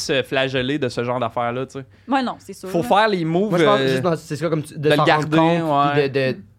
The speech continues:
Speaker 3: d'y penser, c'est
Speaker 1: Mhm.
Speaker 3: déjà
Speaker 2: Ouais, c'est pas
Speaker 3: parce que
Speaker 2: faire,
Speaker 3: ça
Speaker 2: ah.
Speaker 3: fait partie de notre vie.
Speaker 1: Absolument, tu sais.
Speaker 3: Maintenant, c'est,
Speaker 2: Exact.
Speaker 3: genre, euh, je trouve le, le radical de comme, nah, je suis comme, non, parce que c'est un bel outil aussi, mais effectivement,
Speaker 1: Oui, oui.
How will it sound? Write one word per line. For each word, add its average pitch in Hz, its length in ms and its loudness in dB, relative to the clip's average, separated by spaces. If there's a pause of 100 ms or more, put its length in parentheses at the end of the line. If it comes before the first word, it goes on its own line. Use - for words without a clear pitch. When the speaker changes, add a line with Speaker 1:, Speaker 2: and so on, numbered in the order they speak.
(180)
Speaker 3:
d'y 131 160 -10
penser, 143 520 -4 (140)
c'est 170 60 -6
Speaker 1:
Mhm. 175 140 -2
Speaker 3:
déjà 127 360 -4
Speaker 2:
Ouais, 320 140 -2
c'est 370 100 0
pas 359 180 -6
Speaker 3:
parce 359 120 0
que 339 80 2
Speaker 2:
faire, 349 80 2
Speaker 3:
ça 233 140 4
Speaker 2:
ah. 311 60 6
Speaker 3:
fait 254 100 6
partie 202 380 -2
de 202 40 0
notre 156 200 2
vie. 185 300 -2
Speaker 1:
Absolument, 156 560 -2
tu 160 80 0
sais. 175 80 -4
Speaker 3:
Maintenant, 185 340 0
c'est, 156 260 -12 (280)
Speaker 2:
Exact. 180 400 0
Speaker 3:
genre, 104 120 -6
euh, 160 100 -6
je - 60 -10
trouve 208 180 -6
le, 185 100 2 (100)
le 170 100 0
radical 160 400 0
de 175 80 -2
comme, 156 200 -6
nah, 190 260 0 (100)
je - 60 -18
suis - 80 -12
comme, 180 180 0 (160)
non, 202 220 4
parce 156 160 -2
que 156 80 -8
c'est - 220 -4
un 254 120 4
bel 170 220 0
outil 175 240 -2
aussi, 175 340 -2
mais 165 80 2
effectivement, 165 400 4
Speaker 1:
Oui, 196 140 6
oui. - 20 -2